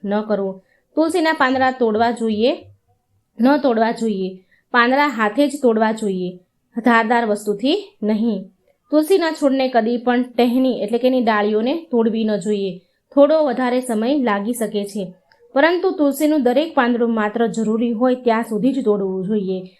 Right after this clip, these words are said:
પાંદડા તોડતી વખતે નખનો ઉપયોગ કદી પણ ન કરવો જોઈએ, કારણ કે હાથે સ્ત્રીનું સૌભાગ્ય નાશ પામે છે અને દુર્ભાગ્ય આવે છે. એકાદશીના દિવસે તુલસીના પાંદડા કદી ન તોડવા જોઈએ.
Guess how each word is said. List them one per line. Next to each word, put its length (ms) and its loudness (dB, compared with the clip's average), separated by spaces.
પાંદડા 360 2
તોડતી 360 0
વખતે 360 2
નખનો 460 -2
ઉપયોગ 260 2
કદી 220 2
પણ 160 0
ન 160 -2
કરવો 300 -2
જોઈએ, 300 -4
કારણ 320 -4
કે 160 0
હાથે 640 -2
સ્ત્રીનું 440 2
સૌભાગ્ય 640 0
નાશ 300 -2
પામે 300 -2
છે 360 -4
અને 180 2
દુર્ભાગ્ય 540 0
આવે 260 0
છે. 240 -4
એકાદશીના 580 -2
દિવસે 360 -2
તુલસીના 460 -4
પાંદડા 680 -2
કદી 280 0
ન 120 -2
તોડવા 340 -2
જોઈએ. 440 -6